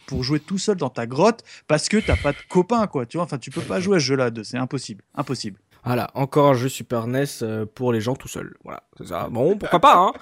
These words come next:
Speaker 2: Euh, c'est intéressant. Euh, avant de passer à la revue de presse, on va se faire une petite pause musicale avec Tosmo. On va parler de, de la bande son, euh, du jeu. Donc, euh, Tosmo, tu vas nous dire si John Williams était en droit de porter plainte, euh, face à la,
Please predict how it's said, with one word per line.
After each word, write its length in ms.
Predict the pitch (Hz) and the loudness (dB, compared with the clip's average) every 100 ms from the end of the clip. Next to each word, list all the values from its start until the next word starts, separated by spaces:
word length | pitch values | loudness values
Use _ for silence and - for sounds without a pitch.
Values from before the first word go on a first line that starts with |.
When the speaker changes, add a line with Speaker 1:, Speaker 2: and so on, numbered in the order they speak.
| - 131 | -8 -2
Speaker 2:
Euh, 180 | 131 | 0
c'est 120 | 139 175 | 0 0
intéressant. 560 | 190 180 170 196 226 | 4 4 4 4 4
Euh, 100 | 185 180 | 6 6
avant 180 | 185 | 4
de 60 | 208 | 4
passer 240 | 202 196 214 | 2 4 6
à 40 | |
la 100 | 196 | 8
revue 280 | 185 196 202 | 8 6 4
de 80 | - | 0
presse, 240 | 269 320 | 0 2
on 40 | 233 | -2
va 80 | |
se 80 | 214 | -2
faire 200 | 240 220 | 0 2
une 140 | 220 208 | 0 0
petite 400 | 285 269 240 - | -4 -2 -4 0
pause 300 | 285 254 247 | 0 2 -2
musicale 600 | 240 220 233 220 247 240 | -2 -4 -6 4 6 8
avec 200 | 226 226 | 6 4
Tosmo. 240 | 233 320 | 0 2
On 80 | 330 | 4
va 100 | 247 | 6
parler 240 | 233 226 | 4 2
de, 360 | 214 220 214 214 | 4 6 6 6
de 140 | 190 | 6
la 140 | 196 185 | 8 8
bande 220 | 196 202 | 6 2
son, 340 | - 208 214 | 2 2 4
euh, 240 | 185 170 160 | 4 4 2
du 240 | 165 196 | 0 0
jeu. 440 | 175 247 285 254 | 2 0 2 0
Donc, 260 | 196 202 - | 2 0 0
euh, 60 | 196 | 0
Tosmo, 340 | 202 202 233 | 0 0 -2
tu 80 | 185 | 0
vas 80 | 180 | 0
nous 140 | 180 | 0
dire 200 | 165 233 | 0 -2
si 220 | - 202 175 | -2 -4 2
John 200 | 180 208 | 4 4
Williams 400 | 180 151 170 180 | 4 4 2 2
était 180 | 170 185 | 2 4
en 80 | 165 | 8
droit 180 | 151 190 | 8 8
de 60 | |
porter 300 | - 190 175 | 6 6 4
plainte, 420 | - 143 165 196 | 6 4 4 4
euh, 160 | 127 123 | 4 4
face 260 | 147 135 147 | 2 0 0
à 60 | |
la, 180 | 131 | 0